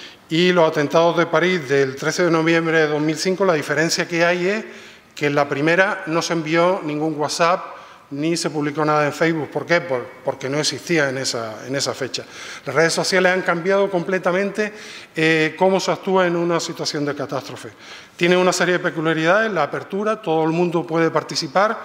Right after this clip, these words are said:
la interacción entre iguales, aquí no existen las jerarquías, el uso compartido,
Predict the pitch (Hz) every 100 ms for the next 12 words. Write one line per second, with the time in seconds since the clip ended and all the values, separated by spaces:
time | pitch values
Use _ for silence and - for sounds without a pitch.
0 | - - - - - 147 147 160 156 143
1 | 175 190 190 185 165 160 190 208 185 165
2 | 175 170 202 - 170 156 - 151 147 147
3 | 190 220 220 - - - - 147 175 196
4 | 160 175 170 156 202 220 247 262 247